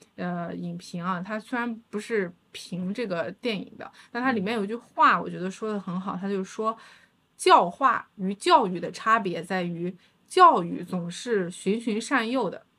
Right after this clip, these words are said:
Speaker 1: 以理服人，以情动人的。”那他追求的就是让学习者本人自发地产生一种认同感，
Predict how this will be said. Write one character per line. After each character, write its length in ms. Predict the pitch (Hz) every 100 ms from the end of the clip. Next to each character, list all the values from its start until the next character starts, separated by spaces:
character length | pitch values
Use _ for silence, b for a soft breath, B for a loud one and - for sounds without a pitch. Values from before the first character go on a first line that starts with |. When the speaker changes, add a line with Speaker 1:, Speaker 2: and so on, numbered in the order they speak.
| -
Speaker 1:
以 160 | 180
理 180 | 254 202
服 320 | - - 185
人， 360 | 208 170 180 208
以 160 | 185 180
情 340 | 175 - 175
动 220 | 220 269 190
人 200 | - -
的。” 180 | - - b b 277
那 80 |
他 140 | 277 294
追 260 | 269 330
求 240 | 330 - 190
的 60 |
就 100 | 196
是 120 | 214 202
让 280 | 220 190
学 360 | 180 - 180 214
习 240 | 254 196
者 200 | 208 180
本 320 | 170 - 175 -
人 360 | - 139 - -
自 280 | - 320
发 260 | 233 277 330
地 80 | 277
产 320 | - 175 180
生 160 | 202 208
一 140 | 208
种 240 | 180 139 - _ _ b b
认 200 | 269 226
同 220 | 208 175
感， 200 | 170 -